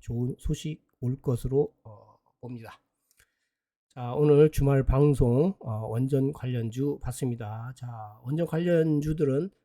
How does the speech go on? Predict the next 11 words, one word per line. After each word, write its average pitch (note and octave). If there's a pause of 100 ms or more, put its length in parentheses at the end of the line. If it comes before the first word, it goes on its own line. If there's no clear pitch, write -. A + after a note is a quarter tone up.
장기적으로는 C#3
계속 C#3+
우상향에서 F3
갈 C3+
것으로 D3
보이기 B2+
때문에 A2
계속 D#3 (200)
홀딩해서 E3
들고 B2
가시면 A#2+